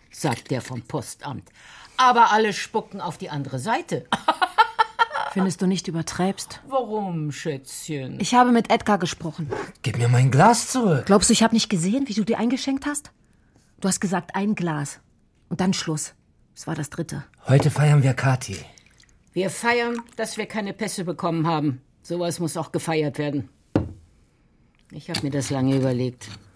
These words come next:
Speaker 1: Ich geh nirgendwo mehr hin. Was zum Teufel soll ich da noch? Die bringen mich direkt ins Heim. Zur Wassergymnastik mit zwanzig anderen Omas mit gepunkteten Badeanzügen,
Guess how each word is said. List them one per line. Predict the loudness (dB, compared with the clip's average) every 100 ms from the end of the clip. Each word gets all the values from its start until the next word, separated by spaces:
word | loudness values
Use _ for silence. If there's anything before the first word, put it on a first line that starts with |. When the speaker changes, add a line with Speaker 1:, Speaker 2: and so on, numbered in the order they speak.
| -16 -14 -14 -16 -8
Speaker 1:
Ich | -6 -6
geh | -4 -2
nirgendwo | 0 -2 -4 -6 -6 -4
mehr | -4 -4
hin. | -4 -6 -6
Was | -6 -4
zum | -4
Teufel | -2 -2 -2
soll | -2 -2 -2
ich | -4
da | -6
noch? | -4 -6 -12 _ -20 -20 _ -6
Die | -2
bringen | 4 6 8
mich | 8 6
direkt | 4 4 2 0
ins | 0 2
Heim. | 2 4 2 -2 _ _ _ -4
Zur | 0 0
Wassergymnastik | 2 2 4 6 6 2 -2 -2
mit | -2
zwanzig | 0 0 0 -2 0
anderen | 0 0
Omas | 0 0 0 0
mit | -2 -2 -4
gepunkteten | -2 -2 -2 -2 0
Badeanzügen, | 2 0 0 -4 -2 0 2 0